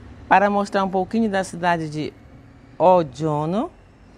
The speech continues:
Ela fica pertinho de Leco, a uns doze quilômetros de Leco. É uma cidade abastecida de várias coisas importantes, tipo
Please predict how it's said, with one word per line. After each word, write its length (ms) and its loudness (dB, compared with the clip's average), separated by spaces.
Ela 160 -2
fica 260 -4
pertinho 540 -2
de 160 -2
Leco, 460 0
a 100 0
uns 160 -4
doze 340 0
quilômetros 560 -6
de 80 -6
Leco. 540 -2
É 140 0
uma 180 0
cidade 520 0
abastecida 800 -2
de 460 -6
várias 440 -2
coisas 640 -6
importantes, 1040 -6
tipo 540 -6